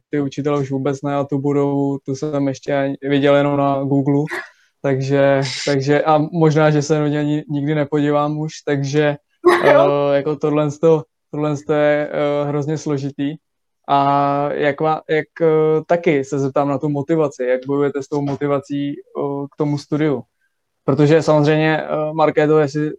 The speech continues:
Speaker 1: si nějak tak, jako jsem to spočítal dobře, tak ty už budeš pomalu končit, takže ty už máš asi tu motivaci, eh, jako dosáhnout toho vrcholu. A třeba Kačka, která nastoupila, tak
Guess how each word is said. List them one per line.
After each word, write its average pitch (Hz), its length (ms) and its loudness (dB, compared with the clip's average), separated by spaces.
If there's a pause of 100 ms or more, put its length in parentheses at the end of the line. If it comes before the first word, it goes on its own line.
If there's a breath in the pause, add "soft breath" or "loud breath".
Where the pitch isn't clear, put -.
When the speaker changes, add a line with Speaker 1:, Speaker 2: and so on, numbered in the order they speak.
(280)
Speaker 1:
si - 380 -6
nějak 147 260 0
tak, 147 140 0
jako 147 200 -2
jsem 143 160 -4
to 143 100 -4
spočítal 143 420 -2
dobře, 143 200 0
tak 143 160 -2
ty 147 80 -4
už 143 80 -2
budeš 143 240 -2
pomalu 143 400 0
končit, 143 480 -4 (540)
takže 143 260 2
ty 143 100 2
už 139 140 0
máš 147 240 2
asi 139 260 0
tu 147 100 2
motivaci, 143 800 0 (260)
eh, - 280 -2
jako 143 600 -2 (380)
dosáhnout 143 680 2
toho 147 180 2
vrcholu. 143 500 -2 (380)
A 143 120 2
třeba 143 200 2
Kačka, 147 360 0
která 147 280 0
nastoupila, 147 640 0
tak 143 160 -2